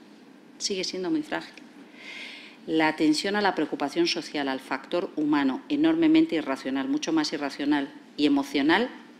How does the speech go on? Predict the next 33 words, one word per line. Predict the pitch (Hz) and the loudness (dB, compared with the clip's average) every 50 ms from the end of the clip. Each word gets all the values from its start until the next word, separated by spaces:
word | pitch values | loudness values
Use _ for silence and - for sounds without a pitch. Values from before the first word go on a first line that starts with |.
| - - - - - | -20 -20 -18 -12 -8
de | 135 135 143 139 | -4 -2 -2 -2
lo | 143 139 - | -2 -4 -4
que | - 151 | -4 -2
la | 139 139 139 | -2 -2 0
propia | - 175 175 - 180 165 | -2 -2 0 2 2 2
definición | 165 156 - 156 151 143 - - 175 175 175 - - - - - - - | 2 2 2 2 2 2 2 0 0 0 0 -2 -4 -8 -18 -20 -16 -4
de | 147 151 156 | 0 2 2
la | 151 143 135 | 4 4 2
racionalidad | 139 139 - - 151 139 139 135 135 139 139 151 160 160 | 0 -2 -2 -4 -4 -2 -2 0 0 0 0 0 0 2
implica, | 156 139 135 - 165 156 - - - - - - - - - - - - - - - - - - - - | 2 0 2 2 0 0 0 -2 -6 -10 -12 -18 -20 -20 -20 -20 -20 -20 -20 -20 -20 -20 -20 -20 -16 -14
porque | - - - - 143 | -12 -8 -4 2 4
no | 151 170 185 | 4 4 4
son | 170 - 160 135 131 | 2 0 0 -2 -2
decisiones | 135 - 131 120 - 143 131 131 131 | -4 -4 -4 -4 -4 -2 -2 0 0
siempre | - 135 123 - 135 127 | -2 -2 -4 -6 -8 -8
racionales, | - 127 120 - 131 120 123 123 117 107 - - - - - - - - - - - - - - - - - - - - - - - - - | -6 -6 -6 -6 -6 -6 -6 -6 -8 -6 -6 -6 -8 -8 -10 -18 -20 -20 -20 -20 -20 -20 -20 -20 -20 -20 -20 -20 -20 -20 -20 -20 -20 -18 -8
es | - - - | -6 -6 -4
capital. | - 143 - - 120 - - - - - - - - - - - - - - - - - - - - - - - | -4 -6 -8 -8 -10 -10 -12 -12 -12 -14 -20 -20 -20 -20 -20 -20 -20 -20 -20 -20 -20 -20 -18 -18 -18 -16 -6 -2
La | 160 147 | -2 2
atención | - 151 135 - - 185 190 | 2 2 2 0 0 0 0
a | 185 | 0
quien | 180 180 151 | 2 2 2
se | - 160 | 2 0
puede | - - 165 165 170 | 0 0 2 2 4
ver | 156 160 160 | 4 2 4
amenazado, | 160 156 147 139 135 131 - - 170 170 156 151 139 | 4 4 4 4 2 0 0 0 2 2 2 0 0
se | - - 135 | -2 -4 -2
puede | - 175 185 196 185 | -2 -2 -2 0 -2
sentir, | - - - 143 135 135 131 - 160 294 - - - | -2 0 2 2 2 2 0 0 0 0 0 0 -2
aunque | 139 143 135 - 139 | -4 -4 -2 0 0
no | 139 156 | 2 2
sea | 147 - 165 147 | 0 0 -2 -2
real, | 139 143 147 143 143 139 | -2 0 0 0 0 0